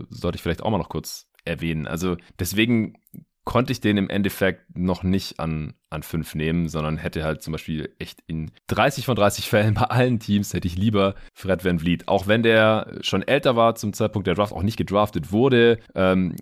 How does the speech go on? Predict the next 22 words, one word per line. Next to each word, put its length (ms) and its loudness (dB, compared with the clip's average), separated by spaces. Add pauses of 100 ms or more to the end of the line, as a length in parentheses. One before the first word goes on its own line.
(120)
auch 200 2
ein 60 2
Late 300 2
Bloomer 400 4
ist, 400 -2 (140)
aber 560 4 (280)
der 200 -2
ist 380 0 (100)
aktuell 500 2
ganz 320 0
klar, 480 2
äh, 200 -8
der 260 2
bessere 340 0
Spieler. 580 4
Er 180 4
hat 180 0
ein, 320 2
äh, 200 -8 (280)
sehr 300 0
viel 220 2
wertvolleres 960 2